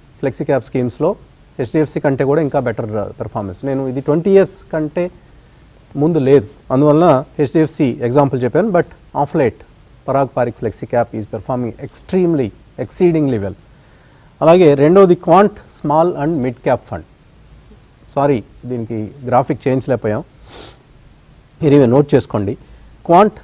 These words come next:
Small and Mid Cap Fund రెండవ scheme. మూడవది మల్టీ అసెట్ ఫండ్స్‌ని కూడా మనం ఇక్కడ నుంచి, say, for the next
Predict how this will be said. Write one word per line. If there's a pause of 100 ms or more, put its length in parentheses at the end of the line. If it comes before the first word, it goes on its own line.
(100)
Small
and (160)
Mid
Cap
Fund
రెండవ (100)
scheme. (420)
మూడవది (420)
మల్టీ
అసెట్
ఫండ్స్‌ని
కూడా
మనం (180)
ఇక్కడ
నుంచి, (680)
say, (100)
for
the
next